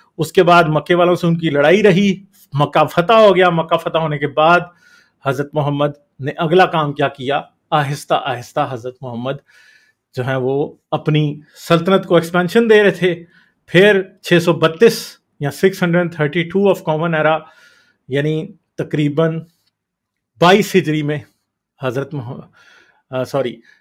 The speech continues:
अ, अ, तकरीबन दस हिजरी में हज़रत मोहम्मद की डेथ हो जाती है और डेथ होने के बाद जो है अबू बकर की खिलाफत आती है। तो हज़रत मोहम्मद की जब डेथ से पहले क्या हो रहा था? हज़रत मोहम्मद जो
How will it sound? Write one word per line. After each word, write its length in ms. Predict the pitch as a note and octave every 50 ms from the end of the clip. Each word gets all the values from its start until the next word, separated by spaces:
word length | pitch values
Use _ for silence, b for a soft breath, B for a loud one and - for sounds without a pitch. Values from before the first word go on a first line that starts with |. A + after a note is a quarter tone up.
| b _ -
अ, 60 | B2+
अ, 640 | B2+ C3 C#3 D3+ D#3+ - - _ _ _ _ - D#3 C#3 C3+ C3+ - _ _ _ _ _
तकरीबन 640 | - E3+ - E3 E3 E3 D#3+ F#3 G3 G3 G3 G3 - -
दस 360 | C3+ A2+ F#3+ G3+ A3 G3+ -
हिजरी 300 | F3+ F3 B2+ C#3 D3 D3+
में 120 | D3 D3+ C#3+
हज़रत 280 | C#3+ B2+ A#2 C3+ C3+ -
मोहम्मद 300 | B2 C3+ C3 B2+ B2 A2+
की 140 | - D3 A#2+
डेथ 320 | A2+ D3 D#3 E3+ D#3+ -
हो 100 | F3 D#3
जाती 300 | - C#3 C3 - C#3 C3
है 120 | C3 C3
और 220 | - - C3 B2+ A2
डेथ 160 | G2+ C#3+ C3+
होने 280 | - - D3 C3+ B2 A#2+
के 100 | C3+ C3
बाद 400 | A2 A2+ B2 C3 B2+ B2 - b b b b b b b b b b _ _
जो 140 | - B2 A#2+
है 160 | C3 B2+ - - _ -
अबू 240 | E3+ E3+ D#3+ F3+ F#3
बकर 340 | C#3+ D3+ D3 - D3 C#3 C3
की 500 | - _ _ _ _ - B2+ C#3 E3+ F#3+
खिलाफत 640 | - _ _ - - C3 B2 A2 G#2+ - B2 A2+ -
आती 220 | G#2+ G2+ - A#2+
है। 80 | C#3 D3+
तो 60 | D#3+
हज़रत 260 | D#3 F#3 F3 F3+ A3+
मोहम्मद 320 | A#3+ C4 B3+ A#3+ G#3 G#3 G3+
की 100 | A3+ A#3
जब 300 | B3+ A#3 E3+ D#3 - _ C#3+
डेथ 260 | B2 C#3+ G3+ A3 A3 - - _ _ _ _ _ _ _ _ _ _ _
से 140 | - - G3
पहले 340 | - - A3 A#3 A#3+ A#3+
क्या 200 | A#3 - F3+ F3
हो 220 | E3 D#3 C3+ A#2+ A2
रहा 120 | G#2+ G#2
था? 220 | - - B2+ A#2 -
हज़रत 220 | D3 D3+ E3 A#3
मोहम्मद 340 | A3 A#3+ A#3+ A#3 G3 G3+ G3+
जो 180 | E3+ F#3+ G#3+